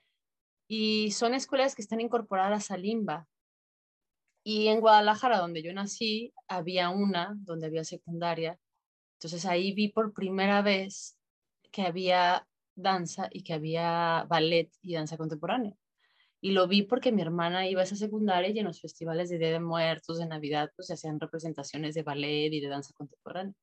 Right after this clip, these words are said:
En ese momento supe que existía, vamos, la posibilidad de que eso que a mí me gustaba tanto se estudiaba. Entonces entré a la secundaria ahí y digamos que ahí inicié mi primera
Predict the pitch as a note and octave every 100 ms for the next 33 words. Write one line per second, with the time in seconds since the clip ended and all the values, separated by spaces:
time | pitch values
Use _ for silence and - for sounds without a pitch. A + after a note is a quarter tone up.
0 | _ _ _ _ _ - G3 G3+ G3+ A#3
1 | A3 G#3 G3 G3+ G3+ G#3 G#3 - _ _
2 | _ _ _ _ _ _ _ - - A3+
3 | G#3+ G3+ F#3 - F#3 - B3 G#3 E3+ E3
4 | E3+ F3 E3 E3 F3 F3 E3+ F#3 F#3 E3+
5 | E3+ G3+ F3 F3 F#3+ F3 - F3+ F#3 F#3
6 | G#3+ G3+ F3+ - - - _ _ _ -
7 | E3+ - E3 E3 E3+ A2+ - _ _ _
8 | _ _ _ _ G#3 G#3 G#3+ G#3+ A3+ G#3
9 | G#3+ G3+ G#3 G#3+ G#3+ G#3 G#3+ A3 A3 B3
10 | G#3+ F#3+ F#3+ G3 G#3+ G#3+ G#3 F#3 G#3 B3
11 | A3+ F3+ - F#3+ G#3 G#3 E3+ F3 F#3+